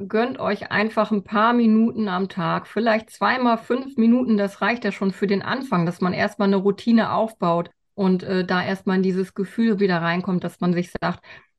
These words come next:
„So, ich setze mich jetzt fünf Minuten hin, auch wenn um mich rum vielleicht ganz viel Trubel und Lärm ist, die Kinder sind da und spielen“ oder was auch immer. Einfach sich ganz bewusst mal hinzusetzen und auf den Atem zu achten, das finde ich immer sehr, sehr wichtig,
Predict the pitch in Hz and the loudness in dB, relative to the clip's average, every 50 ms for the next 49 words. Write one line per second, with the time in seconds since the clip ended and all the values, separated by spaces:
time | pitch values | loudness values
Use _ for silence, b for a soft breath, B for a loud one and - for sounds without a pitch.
0 | _ _ _ - 202 196 208 196 - - - 220 262 254 - - 254 240 226 220 | _ _ _ 4 4 4 4 2 -2 0 2 2 2 2 0 0 2 4 4 4
1 | 220 - 196 185 - - - - 285 302 302 - - 254 254 247 254 247 233 226 | 4 4 2 0 0 -2 -2 -2 0 0 -2 -2 0 4 6 6 6 6 6 4
2 | 220 214 220 220 214 202 - - 180 180 - - 190 214 233 285 277 - 233 240 | 4 4 4 4 4 4 2 0 -2 -4 -4 0 2 2 2 2 0 -2 0 0
3 | 233 220 214 214 - - 190 208 247 254 254 247 - - 208 202 196 208 202 - | 0 0 0 -2 -4 -2 0 0 0 0 -2 -4 -2 0 0 0 0 -2 -4 -4
4 | 202 202 220 240 247 - - 214 202 - - - - 233 254 247 247 240 233 - | -2 -2 -2 -2 -4 -4 -4 -4 -4 -6 -6 -2 0 0 2 4 4 4 4 4
5 | - 190 190 185 180 180 185 202 233 247 240 - 208 208 226 - - 208 190 - | 4 2 4 6 6 6 6 6 4 4 2 2 -2 -4 -4 -4 -6 -6 -6 -6
6 | - - 190 208 220 208 202 196 196 208 185 175 180 185 190 196 196 180 175 175 | -2 2 4 4 6 6 4 4 4 2 0 0 2 2 2 2 2 0 0 -2
7 | 175 - - - 190 190 202 196 196 190 - - 170 180 180 B B B B B | -4 -6 -4 0 4 4 6 6 4 4 2 0 -2 -2 -2 B B B B B
8 | _ _ _ - 190 190 208 233 247 247 - - - - - - 202 185 170 165 | _ _ _ -8 0 4 4 4 4 4 2 2 2 2 4 4 6 6 6 4
9 | - - - 160 214 226 - 226 214 214 208 - - _ _ _ _ _ _ _ | 2 0 -2 -2 -2 -2 0 0 0 0 0 -4 -12 _ _ _ _ _ _ _
10 | - 208 196 - - 208 196 214 254 254 254 - 233 202 196 196 202 202 - - | -4 -4 -2 0 2 2 4 2 2 -2 -2 0 0 2 4 4 2 2 0 0
11 | 180 175 185 196 214 240 254 269 - 233 214 196 196 185 180 180 - - 185 185 | 2 4 6 6 4 4 2 0 0 0 0 2 2 0 0 -2 -4 -2 0 0
12 | 185 185 180 - 180 175 175 175 - _ - 196 208 196 - 214 196 196 - - | 0 0 0 -2 -2 -2 -2 -4 -6 _ 0 0 0 2 4 4 4 6 6 6
13 | 185 208 240 277 - - 185 165 - - - - - - 165 - - - - 175 | 6 8 6 6 4 2 2 2 0 -2 -6 -4 -2 -2 -4 -4 -6 -6 -4 -4
14 | 165 175 - - - 180 185 185 180 - 180 180 180 175 - 185 180 196 190 196 | -4 -4 -4 0 2 2 4 2 2 2 2 2 2 2 2 2 2 2 2 2
15 | 185 165 180 220 247 247 - - 170 165 - b | 2 2 2 0 0 -2 -4 -6 -6 -6 -6 b